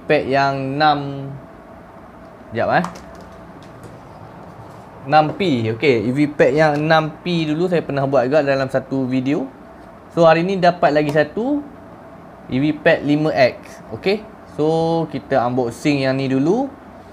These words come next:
dan kemudian kita tengoklah hasil dia macam mana. Okey, sebelum ni saya dah pernah pakai dua ni. Memang untuk Unify memang okey lah.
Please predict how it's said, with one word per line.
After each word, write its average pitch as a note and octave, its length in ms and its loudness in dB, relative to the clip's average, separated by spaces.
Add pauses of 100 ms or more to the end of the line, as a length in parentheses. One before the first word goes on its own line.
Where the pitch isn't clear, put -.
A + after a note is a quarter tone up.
(140)
dan A#2+ 160 0
kemudian C#3 640 2
kita - 240 -8
tengoklah C3 400 -2
hasil C3+ 480 0
dia B2+ 80 0
macam B2+ 320 -2
mana. B2+ 160 -2 (720)
Okey, A2 160 -6
sebelum A#2+ 320 -4
ni D3+ 320 -2
saya - 480 -6
dah B2 80 4
pernah A#2+ 240 -6
pakai A#2+ 640 0
dua A#2+ 400 2
ni. C3+ 160 -4 (640)
Memang B2 640 -2 (800)
untuk A#2+ 560 -2 (1120)
Unify D#3 640 2
memang C#3 320 0
okey D3+ 240 0
lah. C#3+ 160 2